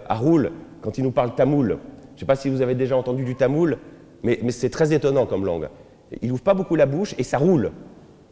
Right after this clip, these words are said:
Et, et voilà. Et puis, voilà, souvent le, le, et puis progressivement, quand on apprend une langue étrangère,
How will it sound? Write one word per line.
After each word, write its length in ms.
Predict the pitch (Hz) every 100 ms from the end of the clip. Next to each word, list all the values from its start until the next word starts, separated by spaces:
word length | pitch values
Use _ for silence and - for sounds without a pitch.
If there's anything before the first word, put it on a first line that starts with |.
| _ _ _ _ _ - _ _ _ _
Et, 60 | 120
et 180 | 117 147
voilà. 260 | 123 101 - -
Et 80 | 135
puis, 220 | 156 151
voilà, 320 | 95 110 67 55 62
souvent 260 | - 160 175
le, 360 | 147 123 98 82
le, 140 | 62 - -
et 80 | 135
puis 120 | 143
progressivement, 720 | 165 180 202 - 165 175 214
quand 260 | 160 143
on 160 | 147 139
apprend 280 | 135 147 175
une 80 | 147
langue 140 | 151
étrangère, 680 | 143 - 135 120 135 196